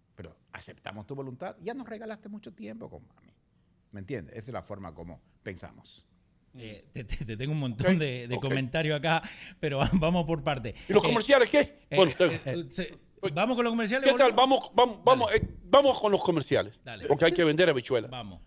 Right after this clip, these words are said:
Speaker 3: Porque ahora mismo, eh, yo sé que Leighton Leonardo nos está viendo, tal vez tiene lágrimas en los ojos, pero hay que vender
Speaker 2: Sí.
Speaker 3: carro.
Speaker 2: Sí, señor.
Speaker 3: Yo sé que en City Supermarket,
Speaker 1: Ya.
Speaker 3: Mitch se está despertando ahora.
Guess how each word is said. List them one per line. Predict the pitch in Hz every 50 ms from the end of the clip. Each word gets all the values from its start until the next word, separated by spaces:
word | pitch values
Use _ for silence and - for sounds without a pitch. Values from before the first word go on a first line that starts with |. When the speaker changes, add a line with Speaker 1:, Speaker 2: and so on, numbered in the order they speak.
| _ _
Speaker 3:
Porque | 143 139 - 139
ahora | 151 185 175 160
mismo, | 175 185 165 165 151 135 - 131
eh, | 127 120 120 127
yo | 127 147
sé | 143 - 170
que | 143 143
Leighton | 139 143 - - - 160 151
Leonardo | 139 143 156 160 143 143
nos | 135 131
está | 127 - 151 143
viendo, | 135 156 165 - 139
tal | 127 135 135
vez | 147 139
tiene | - 151 139 131
lágrimas | 139 160 156 147 139 131
en | 131 135
los | 143 -
ojos, | 247 233 185 170 156 - _ _ _ _
pero | - 175 170 165 180
hay | 196
que | 190 -
vender | 175 165 160 180 170
Speaker 2:
Sí. | -
Speaker 3:
carro. | 202 202 190 151 120 - _ _ _ _
Speaker 2:
Sí, | _ 135 117
señor. | - 117 113 107 90 76 - _ _
Speaker 3:
Yo | - 180
sé | - 214 185
que | - 180
en | 175
City | - 226 226 196 185
Supermarket, | - 190 160 170 175 226 254 240 - - 151 - _ _ -
Speaker 1:
Ya. | 90 80 80 82 _ _ -
Speaker 3:
Mitch | 131 160 202 233 -
se | - - 156
está | 151 180 196
despertando | 202 190 - 180 165 - - 202 202 190 190
ahora. | 208 240 240 226 202 -